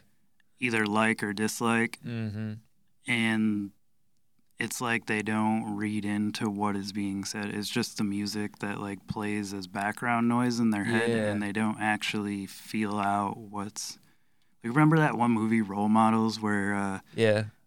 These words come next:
Speaker 1: dude's like, "You can't actually hear Jimmy, white boy," or whatever.
Speaker 2: Yeah,
Speaker 1: Like,
Speaker 2: yeah, yeah, yeah.
Speaker 1: you don't read into what he's saying.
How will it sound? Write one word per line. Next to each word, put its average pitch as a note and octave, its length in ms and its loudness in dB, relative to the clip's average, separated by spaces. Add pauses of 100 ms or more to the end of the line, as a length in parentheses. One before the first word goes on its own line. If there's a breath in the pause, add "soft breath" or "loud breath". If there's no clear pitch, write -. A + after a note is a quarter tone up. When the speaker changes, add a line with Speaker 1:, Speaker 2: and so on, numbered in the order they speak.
(120)
Speaker 1:
dude's A2 300 0
like, G#2+ 320 0
"You D3+ 140 2
can't C3 400 0
actually A#2 500 0
hear A#2 480 4
Jimmy, A2 460 4
white A2 300 0
boy," A#2 420 2
or A#2 100 -2
whatever. A2 380 0
Speaker 2:
Yeah, C#3 100 -2
Speaker 1:
Like, A2 180 2
Speaker 2:
yeah, D3 80 2
yeah, C3 240 0
yeah. B2 260 0 (180)
Speaker 1:
you A#2 120 -4
don't C3 220 0
read B2 280 2
into B2 260 4
what A2+ 160 0
he's G#2 160 -2
saying. A#2 520 -2